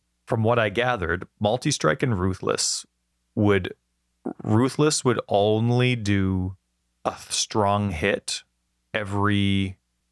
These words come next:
third time you activated Multi-Strike. So technically be, like, once every nine hits because it was based on your hits, not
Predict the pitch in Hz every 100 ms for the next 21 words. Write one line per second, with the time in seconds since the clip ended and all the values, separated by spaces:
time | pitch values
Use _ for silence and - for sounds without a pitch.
0 | _ 123 117 117 104 - 104 95 95 95
1 | - 98 90 - 98 87 85 85 80 101
2 | 104 - - - - - _ _ _ _
3 | - 120 98 117 110 117 107 110 101 104
4 | 98 95 101 98 - 101 92 95 92 87
5 | 87 92 80 - - - - - - 107
6 | 117 101 104 107 92 107 - 98 92 92
7 | 139 151 98 98 - - - 101 92 87